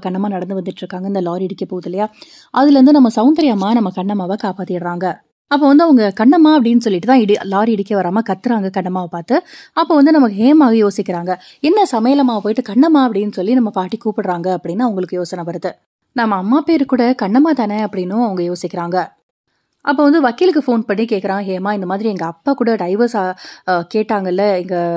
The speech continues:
அவங்க ஒய்ஃப்ட்ட இருந்த, உங்க பேர் என்ன?" அப்படிங்கிற மாதிரி கேக்குறாங்க. அப்ப அவர் வந்து சொல்லிடுறாரு, வக்கீலும் சொல்லிடுறாரு, "உங்க பேரு கண்ணம்மா" அப்படின்னு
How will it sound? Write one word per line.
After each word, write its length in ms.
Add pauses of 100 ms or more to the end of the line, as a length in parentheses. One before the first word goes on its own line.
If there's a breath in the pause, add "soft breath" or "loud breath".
(460)
அவங்க 340
ஒய்ஃப்ட்ட 220
இருந்த, 200
உங்க 120
பேர் 260
என்ன?" 240
அப்படிங்கிற 320
மாதிரி 500
கேக்குறாங்க. 380 (340 loud breath)
அப்ப 260
அவர் 180
வந்து 220
சொல்லிடுறாரு, 340
வக்கீலும் 320
சொல்லிடுறாரு, 280
"உங்க 180
பேரு 260
கண்ணம்மா" 320
அப்படின்னு 320